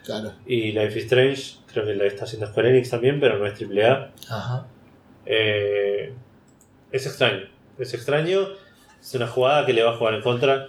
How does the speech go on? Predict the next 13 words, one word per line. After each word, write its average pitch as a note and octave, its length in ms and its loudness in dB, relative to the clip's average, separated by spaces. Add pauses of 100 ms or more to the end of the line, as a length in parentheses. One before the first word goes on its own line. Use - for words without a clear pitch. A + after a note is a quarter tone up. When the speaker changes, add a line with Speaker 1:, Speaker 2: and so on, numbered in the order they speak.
Speaker 2:
a A2 80 -6
Square G#2+ 280 0
Enix. B2+ 340 -2 (560)
Speaker 1:
No C4+ 80 4
Speaker 2:
Eh, B3+ 40 6
Speaker 1:
sé, - 460 4
porque F3 160 2
pa- F#3 240 2 (140)
Speaker 2:
el A#2+ 360 0
tema C#3 180 0
de C3+ 60 -4
prensa, G#2 520 0
digo. F#2+ 240 -4